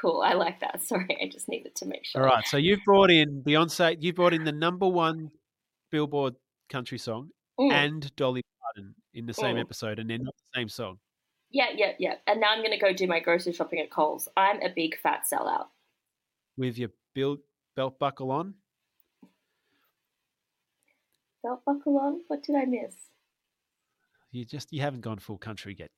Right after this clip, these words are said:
Speaker 2: Get in the exo-, get
Speaker 1: Oh.
Speaker 2: in the costume, mate.
Speaker 1: Oh, okay.
Speaker 2: Take your
Speaker 1: <laughs> Okay.
Speaker 2: tassels with you.
Speaker 1: Yeah, take my R M S Williams,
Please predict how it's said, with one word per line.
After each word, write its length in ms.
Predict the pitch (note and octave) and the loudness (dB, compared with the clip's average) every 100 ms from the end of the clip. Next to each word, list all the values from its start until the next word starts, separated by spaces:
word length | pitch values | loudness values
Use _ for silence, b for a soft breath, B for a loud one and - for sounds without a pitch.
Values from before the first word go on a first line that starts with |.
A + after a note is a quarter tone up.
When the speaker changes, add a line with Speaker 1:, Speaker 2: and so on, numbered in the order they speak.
| _ - | _ 0
Speaker 2:
Get 160 | F3 | 4
in 220 | F3 F3+ | 4 4
the 100 | E3+ | 2
exo-, 240 | C#3+ C3 F3+ G#3+ | 0 0 2 6
get 140 | G#3+ | 6
Speaker 1:
Oh. 80 | G#3 | 6
Speaker 2:
in 180 | G#3 F#3 | 2 -2
the 140 | F3 D#3 | -4 -2
costume, 560 | - G3 - D3 B2+ | -2 -2 -6 -10 -4
mate. 220 | B2 A2+ - B B - | -2 -4 -6 B B -2
Speaker 1:
Oh, 220 | G#3 E3+ | 2 2
okay. 140 | F#3 - - | 0 -4 2
Speaker 2:
Take 220 | F3+ C4+ | 4 4
your 80 | G3 | 2
Speaker 1:
<laughs> 40 | |
Okay. 300 | F#3 - F#3+ | 0 -4 -2
Speaker 2:
tassels 360 | G3 - F3+ - | -2 0 -6 -6
with 100 | D#3+ C#3+ | -8 -6
you. 160 | B2 G#2+ _ _ _ B B B | -6 -6 _ _ _ B B B
Speaker 1:
Yeah, 180 | - F#3 | 2 4
take 220 | - - | 4 2
my 140 | A3+ F#3+ | 2 4
R 220 | F3+ F3+ | 4 4
M 100 | F3 | 0
S 200 | E3 - | -2 0
Williams, 420 | F3 E3 D#3+ D#3+ | 2 2 0 -4